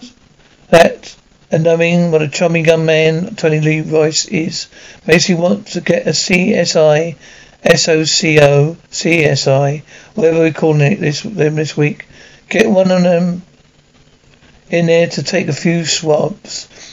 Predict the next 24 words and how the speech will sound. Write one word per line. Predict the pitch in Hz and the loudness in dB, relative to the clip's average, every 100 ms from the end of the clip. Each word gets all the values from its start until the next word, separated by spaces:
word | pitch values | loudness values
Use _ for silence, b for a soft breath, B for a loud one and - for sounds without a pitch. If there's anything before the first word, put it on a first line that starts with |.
| B | B
a | |
few | - 185 | -4 0
photos, | - 160 151 151 | 4 4 4 2
and | 147 | 0
find | 143 165 156 | 2 2 2
out | 147 | 0
what's | - - - | 0 -2 0
going | 151 147 151 | 0 2 2
on, | 147 139 | 2 0
okay? | 143 170 156 - - - B B B B | -2 -2 -2 -2 -8 -14 B B B B
What's, | 190 - - - - _ _ _ | 2 2 -6 -12 -14 _ _ _
so | - 170 | -4 0
that's | 175 208 - - | 2 2 0 -6
that, | - 170 - | -2 -2 -2
yep. | 165 175 220 - _ B B B _ - | 0 0 0 -6 _ B B B _ -4
Oh, | 240 262 202 160 139 131 - | 0 2 4 4 2 0 -2
did | 208 | -2
you | 214 233 | 0 0
go | 214 196 | 2 2
to | 190 170 | 0 0
the | 170 190 | 0 2
H | 208 - 185 | 0 -2 -2
M | 156 | 2
I | 156 151 | 4 4